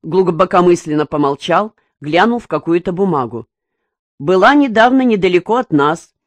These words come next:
а сейчас опять куда-то перешла. Надо спросить у майора». У Крутого заныло в груди. «Опять перешла. Может, на другой фронт? Тогда и не увидишься».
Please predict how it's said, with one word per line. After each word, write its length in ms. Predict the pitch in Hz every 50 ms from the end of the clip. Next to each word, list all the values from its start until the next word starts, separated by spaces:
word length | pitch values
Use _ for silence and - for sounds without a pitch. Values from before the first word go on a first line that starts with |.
| _ _ _ _
а 120 | - 156
сейчас 440 | 170 - 196 190 - 247 262 - -
опять 360 | 220 185 - 165 151 151 -
куда-то 440 | - - 160 139 151 147 147 - 143
перешла. 580 | - 156 147 143 147 - - 139 139 135 131 131 _ _ _ _ _ _
Надо 320 | - 160 220 262 214 202 165
спросить 540 | - - - 160 165 165 - 214 202 -
у 40 | 208
майора». 520 | 202 208 202 190 160 147 123 117 110 104 _ _ _ _ _ _ _ _ _ _ _ _ _ -
У 100 | - -
Крутого 520 | - - 165 226 254 - - 214 190 190
заныло 420 | 160 131 147 143 143 151 156 160 151
в 60 | 135
груди. 500 | - 147 147 143 123 123 127 117 104 _ _ _ _ _ _ _ _ _ _
«Опять 580 | - 139 165 - - - 156 147 139 - - - -
перешла. 600 | 139 135 123 123 120 - - 120 120 120 117 120 _ _ _ _ _ _ _ _ -
Может, 320 | 127 147 143 - 147 -
на 100 | 156 151
другой 320 | 135 160 151 143 156 156
фронт? 540 | 147 - - 156 170 170 165 170 - - _ _ _ _ _ _ _ _
Тогда 400 | - 135 131 127 127 120 180 170
и 100 | 165 151
не 140 | 151 151 156
увидишься». 800 | 156 151 135 123 127 123 104 110 113 - - - - 101 -